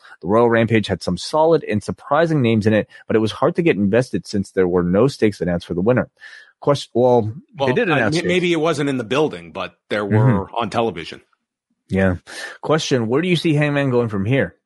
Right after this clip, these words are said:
Speaker 1: I could see the Bucks getting back into the tag title scene and Kenny getting revenge over Takeshita, but Hangman seems like the odd man out."
Speaker 2: Yeah, I, I don't see a clear path of where, where he goes next if you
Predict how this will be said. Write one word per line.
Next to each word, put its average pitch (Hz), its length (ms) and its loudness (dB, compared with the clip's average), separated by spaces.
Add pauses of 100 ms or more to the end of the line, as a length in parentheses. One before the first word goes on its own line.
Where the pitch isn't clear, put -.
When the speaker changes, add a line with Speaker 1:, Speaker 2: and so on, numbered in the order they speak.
Speaker 1:
I 90 80 -8
could 90 120 -12
see 117 100 0
the 104 80 -4
Bucks 110 260 -2
getting 104 240 -2
back 107 240 0
into 104 140 -4
the 92 100 -10
tag 113 220 0
title 107 220 -2
scene 110 260 -4
and 95 160 -8
Kenny 151 300 -2
getting 131 220 2
revenge 107 360 2
over 92 160 0
Takeshita, 104 560 -2 (280)
but 95 100 -6
Hangman 135 500 -2
seems 104 280 -4
like 95 100 -2
the 92 140 -2
odd 82 180 -4
man 80 160 -6
out." 82 180 -8 (1400)
Speaker 2:
Yeah, 165 160 0
I, 160 280 0
I - 20 2
don't 165 160 2
see 156 160 0
a 151 80 0
clear 123 560 -2 (260)
path 117 300 -4
of 92 120 -16
where, 104 320 -2
where 107 240 0
he 113 120 -4
goes 104 260 -2
next 107 340 -4
if - 180 -8
you 92 380 -2